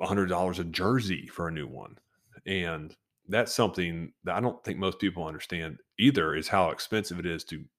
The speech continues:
put a football player out on the field on a Friday night. Uh, each of those players is dressed in upwards of a thousand dollars of gear,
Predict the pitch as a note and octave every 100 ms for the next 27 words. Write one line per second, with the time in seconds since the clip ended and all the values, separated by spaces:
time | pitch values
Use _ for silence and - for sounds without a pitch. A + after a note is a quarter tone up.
0 | _ _ _ _ _ _ _ - B2 -
1 | - C3+ F2 D#2 - E2+ C#2+ E2+ - C#2+
2 | - A#2+ C#3 D2+ C#2+ - C2+ C2+ - -
3 | - _ _ _ _ - D#2+ G2+ - F2
4 | D#2 - G#2+ F2 E2 D#2 E2+ D#2+ - D2
5 | - F2 F2+ D#2+ D2+ - F2 F2 F2 D#2+
6 | D#2+ E2+ D2+ - - _ _ _ _ _
7 | - E2+ E2 E2 F2 D2+